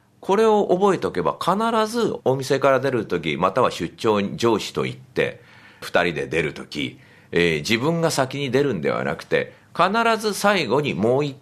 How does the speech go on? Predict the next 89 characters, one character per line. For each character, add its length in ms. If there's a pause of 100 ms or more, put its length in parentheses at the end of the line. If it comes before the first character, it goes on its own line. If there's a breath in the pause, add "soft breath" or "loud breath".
回、 480 (360 loud breath)
上 220
司 140
が 120
ど 140
ん 80
な 100
に 80
忘 300
れ 80
物 260
な 140
し 160
っ 20
て 80
言 100
っ 80
て、 120
ポ 180
ン 60
ポ 160
ン 40
っ 20
て 100
ジ 80
ャ 60
ケ 80
ッ 60
ト 80
叩 300
い 40
て 100
た 100
と 100
し 80
て 100
も、 180 (180 loud breath)
も 240
う 60
一 180
回 200
洗 220
面 280
台 240
見 140
て、 260 (240 loud breath)
サ 160
イ 80
ド 100
テ 220
ー 40
ブ 120
ル 120
見 160
て 180
な 200
い 160
か 180
と 140
い 120
う 120
の 120
が 120
確 360
認 260
で 140
き 140
る 120
と 140
い 120
う 40
の 100
が、 100 (360 soft breath)
こ 80
れ 80
が 180
常 220
に 80
日 80
頃 220
か 140
ら 60
や 120
っ 20
て 140
る 80
人 160
っ 20
て、 260